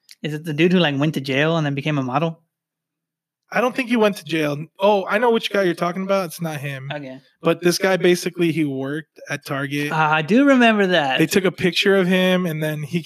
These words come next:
Speaker 2: went on Ellen, and he did become a supermodel. And this was at Target, too, man. Like, I guess we're missing something
Speaker 1: We're
Speaker 2: at
Speaker 1: missing
Speaker 2: Target.
Speaker 1: something. Something at Target is magical.
Speaker 2: Yeah,
Speaker 1: It's like
Speaker 2: yeah.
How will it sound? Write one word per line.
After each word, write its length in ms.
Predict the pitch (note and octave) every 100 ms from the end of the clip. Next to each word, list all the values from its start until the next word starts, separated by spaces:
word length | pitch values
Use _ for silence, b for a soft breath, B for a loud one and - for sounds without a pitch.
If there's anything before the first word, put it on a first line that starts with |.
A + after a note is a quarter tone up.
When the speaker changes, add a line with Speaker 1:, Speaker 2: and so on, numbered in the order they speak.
| E3+
Speaker 2:
went 180 | F3+ F#3
on 160 | D#3+
Ellen, 560 | A#2+ C#3 D#3 E3 E3+ E3+
and 120 | D3
he 60 | D3+
did 200 | D3+ D3
become 280 | D3 D#3+ D3+
a 40 |
supermodel. 680 | - F3+ D#3 C#3 C3+ C3+ C#3+ _ _ _ _ _ _
And 160 | D#3 D3+
this 160 | E3+ F#3+
was 100 | F#3
at 120 | F3+
Target, 360 | G3 G3+ G#3
too, 180 | - C4+
man. 320 | F#3+ E3+ G3+ F#3+
Like, 220 | E3 D3 C#3+ D#3+ D#3 _ _ _ -
I 80 | E3
guess 180 | G#3 G#3+
we're 80 |
missing 320 | F#3+ F#3+ E3+ E3
something 320 | E3+ E3 F3+
Speaker 1:
We're 60 | F#3
Speaker 2:
at 40 |
Speaker 1:
missing 180 | F3 D#3
Speaker 2:
Target. 140 | D#3+ D3
Speaker 1:
something. 280 | D3 C3+
Something 280 | C#3+ F3 G3+
at 100 | F#3
Target 300 | - E3 D#3+
is 100 | D3
magical. 600 | D3 C#3 C#3 C3+ B2+ A#2+ B2
Speaker 2:
Yeah, 240 | G3+ A3+
Speaker 1:
It's 80 | F3
like 120 | F3
Speaker 2:
yeah. 240 | F#3 E3